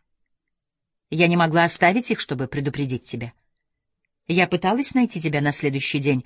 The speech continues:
чтобы объяснить и извиниться, но тебя нигде не было. Честное слово, я искала тебя. Мне было неудобно, что я не могла приехать к Леопольду, как обещала.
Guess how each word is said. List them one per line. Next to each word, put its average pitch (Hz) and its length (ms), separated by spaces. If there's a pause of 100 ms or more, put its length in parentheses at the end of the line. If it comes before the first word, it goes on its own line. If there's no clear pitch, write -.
(200)
чтобы 175 280
объяснить 160 540
и 202 60
извиниться, 156 580
но 165 260 (440)
тебя 143 540 (760)
нигде 139 300
не 180 180
было. 160 260 (1120)
Честное 165 340
слово, 240 300
я 160 180
искала 254 360
тебя. 113 300 (960)
Мне 202 200
было 180 140
неудобно, 220 500
что - 180
я 147 220 (260)
не 185 100
могла 160 300
приехать 180 480
к - 60
Леопольду, 208 540
как 120 200
обещала. 117 540